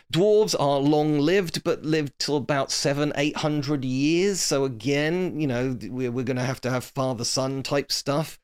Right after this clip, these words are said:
So the point is, they're condensing the story into less time,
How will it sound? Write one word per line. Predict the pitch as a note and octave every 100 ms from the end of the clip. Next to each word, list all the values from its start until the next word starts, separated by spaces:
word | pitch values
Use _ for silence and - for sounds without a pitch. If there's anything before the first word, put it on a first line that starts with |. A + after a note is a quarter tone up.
| _
So | - F3
the | D#3+
point | D3 G#3+ G#3 -
is, | D3 D3 C#3 - - - _ -
they're | C#3+ D3
condensing | C3 - D3+ B2 F3 F3+ - D3+ C#3
the |
story | C3 - D3+ C3+ B2+
into | B2 A2+ B2+
less | A2+ B2+ A#2 -
time, | - - C#3 G#2+ A2+ E3